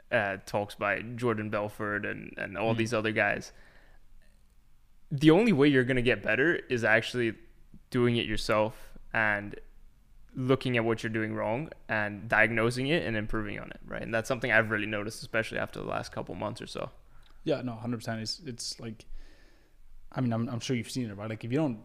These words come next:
Speaker 2: if you don't, um, jump into it, you're not really gonna learn about sales. Like, it's, and, uh, but, but I'm, I'm sure you've noticed, right? Like, how drastic, like, how, how exponential the growth can be when it comes to sales.
Speaker 1: A hundred percent.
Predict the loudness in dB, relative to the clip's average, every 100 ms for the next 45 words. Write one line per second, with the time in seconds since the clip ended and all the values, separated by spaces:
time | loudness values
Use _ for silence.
0 | -10 -6 0 0 0 -2 -4 -4 -4 -8
1 | -10 -16 _ -6 -4 -6 -10 -4 -6 -6
2 | -18 -20 -20 -20 -20 -20 -20 _ -12 -6
3 | -4 -2 -2 -4 -4 -6 -8 -10 -10 -8
4 | -8 -10 -10 -8 -8 -10 -14 -16 -14 -14
5 | -12 -12 -14 -20 -10 -6 -4 -2 2 2
6 | 0 -6 -8 -6 -6 -6 -2 -2 -2 -4
7 | -4 -4 -6 -6 -6 -6 -10 -4 -4 -4
8 | -6 -8 -10 -10 -4 -2 -2 -6 -4 0
9 | 2 0 -2 -8 -8 -8 -6 -4 -2 -2
10 | -4 -6 -8 -8 -8 -10 -8 -8 -8 -8
11 | -10 -12 -12 -12 -14 -14 -8 -4 -4 -4
12 | -6 -4 -4